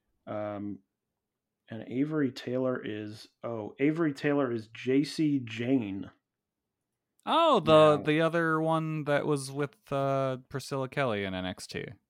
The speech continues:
Speaker 1: J C Jane is, um, yes, a member of Toxic Attraction.
Speaker 2: Yeah, which I don't
Speaker 1: Uh,
Speaker 2: think is a thing anymore.
Speaker 1: Well, there were three members in it, and one of the members was fired, or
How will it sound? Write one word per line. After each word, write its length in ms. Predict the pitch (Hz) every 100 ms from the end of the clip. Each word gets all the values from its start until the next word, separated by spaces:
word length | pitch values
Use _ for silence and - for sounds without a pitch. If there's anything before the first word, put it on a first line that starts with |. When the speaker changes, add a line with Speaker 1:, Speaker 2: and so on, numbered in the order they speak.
| _ _ _ _ _ _ _ _ _ _ _ _ _ _ -
Speaker 1:
J 240 | 123 147
C 280 | 170 175 165
Jane 720 | 135 139 139 143 151 151 151 _
is, 800 | - 123 120 117 120 123 123 123 - _ _ _
um, 640 | 113 110 107 110 110 107 - _ _ _ _
yes, 460 | 135 156 190 - - -
a 60 |
member 480 | 131 139 165 160 160
of 260 | 147 139 123 _ _ _
Toxic 580 | - 151 156 - 175 170
Attraction. 920 | 170 170 - 160 190 196 - 101 98 98 _ _ -
Speaker 2:
Yeah, 380 | 139 131 104 92
which 220 | 107 -
I 80 | 127
don't 220 | 147 156
Speaker 1:
Uh, 40 |
Speaker 2:
think 200 | 156 147
is 100 | 135
a 80 | 120
thing 280 | - 120 107
anymore. 500 | 92 90 82 98 101 _ _ _ _ _ _
Speaker 1:
Well, 680 | 139 151 156 151 147 156 - _ _ _ _ _
there 160 | 139 160
were 100 | 160
three 240 | 156 196
members 400 | 170 175 165 147
in 120 | 143 143
it, 120 | 143
and 120 | 139
one 160 | 139 143
of 80 |
the 80 | 135
members 480 | 135 135 127 127 113
was 220 | 123 120
fired, 580 | - 143 135 113 107 107
or 240 | 110 107